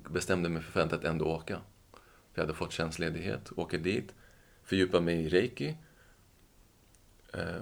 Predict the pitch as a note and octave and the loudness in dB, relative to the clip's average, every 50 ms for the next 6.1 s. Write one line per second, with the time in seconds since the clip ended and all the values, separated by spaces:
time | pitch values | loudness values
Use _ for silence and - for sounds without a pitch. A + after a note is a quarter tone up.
0 | - - - F#2 F#2 - - - - - - - - - - - - - F2+ F#2 | -10 -4 -2 -2 -2 -2 -6 -18 -18 -20 -20 -20 -20 -20 -20 -14 -12 -8 -4 2
1 | F2+ F2+ F2 E2+ D#2+ - - E2 E2+ - - F2+ E2 D#2+ - F#2+ F#2 F2 D#2+ D#2+ | 6 6 6 6 4 0 -2 -4 -4 -4 -4 -4 -4 -2 2 2 2 2 4 4
2 | E2+ F#2 F2+ D#2+ - E2+ F2 E2 D#2+ D#2+ D#2+ D#2 D2+ - - F2 F2 D2+ - D#2+ | 6 6 6 6 4 4 4 4 2 0 0 -2 -4 -2 0 0 0 0 0 2
3 | E2 D#2 D2+ D2+ D2+ D2+ D2+ D#2+ D#2 D#2 - - - - D#2 D2+ - - E2+ - | 2 2 2 0 -2 -4 -6 -6 -8 -10 -10 -8 -6 -4 -4 -2 -2 -4 -4 -6
4 | - - - - G#2+ A2+ A#2 F#2+ E2 E2 - - - - - - - - - - | -6 -8 -6 -2 0 0 0 0 -2 -2 -4 -8 -16 -20 -20 -20 -20 -20 -20 -20
5 | - - - - - - - - F2+ - - F2 D#2+ D#2+ E2 D#2+ D#2+ D#2 D2+ D#2 | -20 -20 -20 -20 -20 -12 -8 -6 -4 -2 0 0 2 2 2 0 0 0 -2 -2
6 | D#2+ | -6